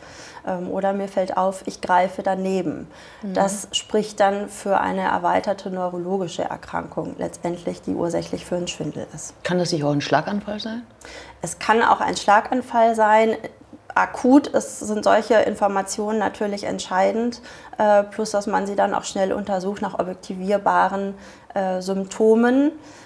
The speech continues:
Speaker 1: Wenn die Augen in zwei unterschiedliche Richtungen gucken, dann haben sie sicherlich Doppelbilder und dann, äh, wird man auch davon ausgehen, dass der Schwindel nicht nur vom Gleichgewichtsorgan kommt, sondern eben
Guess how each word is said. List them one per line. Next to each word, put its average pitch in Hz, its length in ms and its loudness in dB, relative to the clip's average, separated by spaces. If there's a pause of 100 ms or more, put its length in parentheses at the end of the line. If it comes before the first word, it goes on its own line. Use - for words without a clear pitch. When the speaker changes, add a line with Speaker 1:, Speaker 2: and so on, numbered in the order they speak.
(260)
Speaker 1:
Wenn 208 120 0
die 196 160 0
Augen 214 360 4
in 196 80 -2
zwei 196 240 4
unterschiedliche 208 720 -4
Richtungen 208 440 -4
gucken, 220 300 -6
dann 190 180 -4
haben 202 200 -4
sie 208 100 -6
sicherlich 196 480 -4
Doppelbilder 196 760 0
und 190 200 -6
dann, 185 280 -4
äh, 185 360 -2
wird 190 180 -6
man 185 100 -4
auch - 120 -2
davon - 300 -6
ausgehen, 180 360 -4
dass 180 140 -8
der 185 120 -4
Schwindel 185 360 -4
nicht 185 340 -6
nur 190 300 -2 (200)
vom 175 200 -6
Gleichgewichtsorgan 180 960 -2
kommt, 185 220 -10
sondern 180 300 -8
eben 175 360 -8